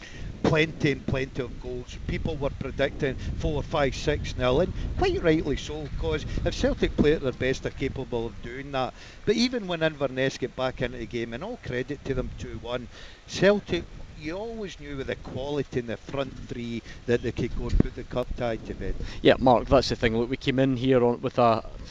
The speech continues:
Speaker 2: someone called it David and Goliath last night on the show. It was that type of thing on paper. And in the end up, you had a scenario where Celtic were well below their best and Inverness did really well,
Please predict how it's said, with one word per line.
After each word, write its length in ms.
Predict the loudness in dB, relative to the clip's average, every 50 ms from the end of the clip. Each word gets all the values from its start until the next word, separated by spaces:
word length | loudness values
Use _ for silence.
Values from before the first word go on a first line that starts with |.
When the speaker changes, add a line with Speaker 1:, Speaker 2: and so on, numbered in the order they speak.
| -8
Speaker 2:
someone 280 | -4 -2 0 0 0 0
called 240 | 2 4 4 4 2
it 100 | 0 0
David 260 | 2 2 2 2 0
and 100 | 0 0
Goliath 480 | 4 8 8 8 10 8 6 4 4 4
last 240 | 4 4 4 2
night 180 | 0 0 0 0
on 100 | 0 -4
the 60 | -6
show. 240 | -4 -2 -2 0 0
It 40 | 0
was 100 | 2 2
that 160 | 2 2 2
type 180 | 0 -4 -4 -4
of 80 | -4
thing 200 | -2 -2 0 0
on 160 | 0 -2 -2
paper. 420 | 2 2 2 4 6 6 6 6 6 2 -4 -18 -18 -18 -20 -20 -20 -20 -20 -20 -20 -20 -20 -8 -2 0
And 100 | 2 2
in 60 | 4
the 100 | 6 8
end 160 | 8 8 8
up, 160 | 8 6 6 4
you 60 | 2
had 100 | 2 2
a 60 | 2
scenario 460 | 2 2 2 4 6 6 6 6 6 4
where 120 | 4 2
Celtic 400 | 2 2 2 2 2 -2 -6 -8
were 140 | -6 -8 -8
well 540 | -8 -4 0 4 6 8 10 10 10 8 8
below 260 | 6 6 4 6 6
their 120 | 4 4
best 360 | 6 8 8 8 6 4 0 -4
and 120 | -2 0
Inverness 440 | 0 0 2 2 4 4 4 4 2
did 180 | 2 0 2 4
really 200 | 4 4 6 8
well, 340 | 10 10 12 12 10 8